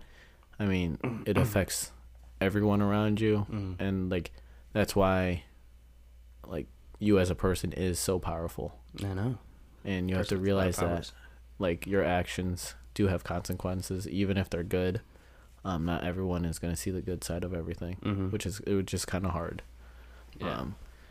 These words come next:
Speaker 1: but, like, it's, it's so hard to just actually understand how to actually be a good person. Um, just because we are human, we do make mistakes. Um, and you just have to also realize when you do make those mistakes that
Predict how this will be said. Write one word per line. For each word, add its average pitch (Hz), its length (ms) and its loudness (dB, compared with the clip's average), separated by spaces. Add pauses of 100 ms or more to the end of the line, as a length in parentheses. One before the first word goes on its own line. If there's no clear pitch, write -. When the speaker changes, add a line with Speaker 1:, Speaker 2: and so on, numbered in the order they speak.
(160)
Speaker 1:
but, 110 100 2
like, 101 200 0
it's, - 360 0
it's 113 220 4
so 120 200 8
hard 104 300 6
to 101 80 4
just 98 220 0
actually 90 280 0
understand 92 640 2
how 87 220 0
to 90 120 2
actually 87 280 0
be 95 200 2
a 92 80 6
good 101 160 2
person. 104 500 2 (260)
Um, 80 420 -4
just 87 200 -2
because 95 260 -4
we 90 100 0
are 82 100 0
human, 90 360 -2
we 90 80 -2
do 85 100 -2
make 82 240 -2
mistakes. 87 580 -4 (800)
Um, 65 400 -6 (220)
and 104 140 2
you 104 100 6
just 113 160 4
have 117 140 2
to 113 80 6
also 101 260 4
realize 92 400 2
when 92 100 0
you 90 80 0
do 95 200 0
make 98 240 2
those 120 200 4
mistakes 120 520 2
that 90 340 0